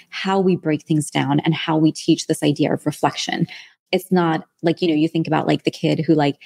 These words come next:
like, I, you know, we all have that experience, right? Like, we all got those report cards where we didn't do well, and then we're scared to take it home, or, like, we're for-, we're forging signatures, you know, whatnot. And so it's like, you know, you think about the conversation, okay, well, what does that number really even mean, right? Like, like, why do you feel you didn't do well?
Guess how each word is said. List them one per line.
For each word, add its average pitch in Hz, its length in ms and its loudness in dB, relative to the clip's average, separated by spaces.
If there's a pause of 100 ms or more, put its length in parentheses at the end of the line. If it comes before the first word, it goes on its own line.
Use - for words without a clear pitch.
(140)
like, 208 80 -4
I, 254 220 2 (160)
you 233 100 2
know, 240 60 0
we 226 120 2
all 214 120 0
have 185 160 -2
that 151 80 0
experience, 147 460 -2
right? 165 120 2
Like, 165 120 -2
we 170 100 2
all 160 160 0
got 175 140 -4
those 160 140 0
report 160 340 -2
cards 165 260 0
where 160 80 2
we 156 100 2
didn't 151 220 0
do 160 100 2
well, 147 260 2
and 151 120 2
then 143 80 0
we're 147 100 -2
scared 147 400 -2
to - 80 -14
take 160 160 -2
it 156 80 -2
home, 151 400 0
or, 147 100 0
like, - 160 -2
we're 143 80 -6
for-, - 320 -2
we're 156 100 -2
forging 156 420 0
signatures, 151 680 -2
you 160 60 2
know, 156 200 0 (300)
whatnot. 165 480 0 (480)
And 190 160 0
so 185 140 2
it's 180 160 -2
like, 180 160 -2
you 190 40 2
know, 180 60 4
you 170 140 2
think 175 220 -2
about - 180 -2
the 156 60 -8
conversation, 165 640 0
okay, 156 160 -8
well, 170 120 2
what 226 140 0
does 254 140 -4
that 240 120 -2
number 170 300 2
really 151 240 0
even 151 320 -2
mean, 185 320 0
right? 160 200 0
Like, 156 200 -2 (180)
like, 175 80 4 (220)
why 226 260 0
do 202 120 0
you 151 100 0
feel 156 340 -4
you 165 100 4
didn't 151 280 0
do 147 160 2
well? - 340 -2